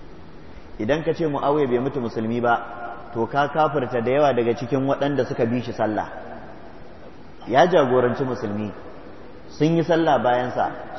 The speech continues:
Su waɗannan musulmin da suka bi shi, sun san cewa ba musulmi bane suke bin sa sallah?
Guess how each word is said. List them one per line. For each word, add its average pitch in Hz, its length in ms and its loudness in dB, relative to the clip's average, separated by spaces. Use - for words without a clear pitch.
Su 165 80 2
waɗannan 170 420 6
musulmin 151 380 0
da 139 80 0
suka 151 220 0
bi 151 180 4
shi, 147 220 -4
sun 156 220 2
san 170 220 2
cewa 165 260 4
ba 160 120 6
musulmi 143 380 0
bane 156 220 2
suke 147 240 0
bin 151 120 -2
sa 139 100 -4
sallah? 151 320 -2